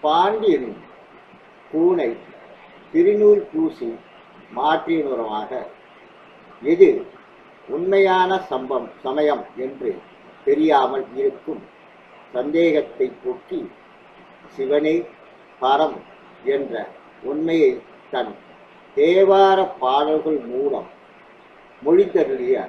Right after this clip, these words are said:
சம்பந்தராகிய அவதரித்த திருமுருக பெருமானின் மலையில் வாழும் இந்த சிறுமியின்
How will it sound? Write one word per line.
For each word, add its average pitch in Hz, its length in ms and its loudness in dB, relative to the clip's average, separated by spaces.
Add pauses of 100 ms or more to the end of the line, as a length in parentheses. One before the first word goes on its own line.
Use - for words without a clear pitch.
(480)
சம்பந்தராகிய 147 880 -2 (120)
அவதரித்த 123 720 -4 (1120)
திருமுருக 156 640 4
பெருமானின் 131 800 0 (340)
மலையில் 151 600 0
வாழும் 127 480 -2 (500)
இந்த 131 260 -6 (680)
சிறுமியின் 190 600 4